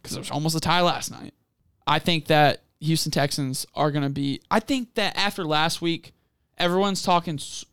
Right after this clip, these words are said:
so much about the Baltimore Ravens, and I think that Deshaun Watson's gonna lead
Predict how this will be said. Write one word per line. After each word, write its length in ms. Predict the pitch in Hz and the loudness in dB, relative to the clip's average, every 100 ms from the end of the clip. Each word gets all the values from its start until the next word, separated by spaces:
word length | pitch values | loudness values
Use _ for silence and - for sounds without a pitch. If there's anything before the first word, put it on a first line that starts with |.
| _ | _
so 340 | - - 185 | -8 0 2
much 520 | 196 185 180 - - - _ | 4 2 2 -2 -10 -10 _
about 300 | 156 160 151 | -2 0 0
the 60 | 139 | 0
Baltimore 420 | 143 151 180 175 | 0 0 -2 -2
Ravens, 520 | 143 139 139 147 - _ _ _ _ _ | 0 -2 -6 -10 -14 _ _ _ _ _
and 80 | 147 | -6
I 60 | 147 | -4
think 240 | 151 147 | -4 -8
that 160 | 151 135 _ 143 | -10 -12 _ -6
Deshaun 340 | 135 143 151 | -2 0 2
Watson's 360 | 143 139 - 147 | 2 0 -2 -2
gonna 220 | 143 127 | -2 -4
lead 460 | 143 147 160 151 | -8 -6 -6 -6